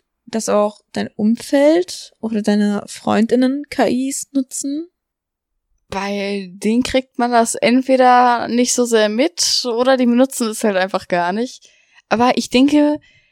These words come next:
Speaker 2: äh, da sind schon ein paar oder, paar ein oder andere kleine Schlitzohren dabei, die das auch benutzen.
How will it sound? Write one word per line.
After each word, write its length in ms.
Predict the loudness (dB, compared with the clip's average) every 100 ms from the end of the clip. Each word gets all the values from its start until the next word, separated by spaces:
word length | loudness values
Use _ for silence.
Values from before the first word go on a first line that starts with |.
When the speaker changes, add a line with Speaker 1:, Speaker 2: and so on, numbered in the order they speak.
| _ _ -8
Speaker 2:
äh, 100 | -4
da 240 | 2 2
sind 240 | 4 2 4
schon 220 | 0 2
ein 160 | 4 2
paar 460 | 4 4 4 4
oder, 420 | 2 0 -2 -8 -12
paar 180 | -6 -4
ein 220 | 0 2
oder 260 | 2 0 -2
andere 680 | -4 -4 -2 -4 -6 -6 -6
kleine 280 | -4 -2 -2
Schlitzohren 680 | -4 -4 -4 -4 -4 -2
dabei, 260 | -2 0 0
die 100 | 2
das 220 | 2 2
auch 260 | 2 0 2
benutzen. 640 | 0 0 -6 -6 -2 -2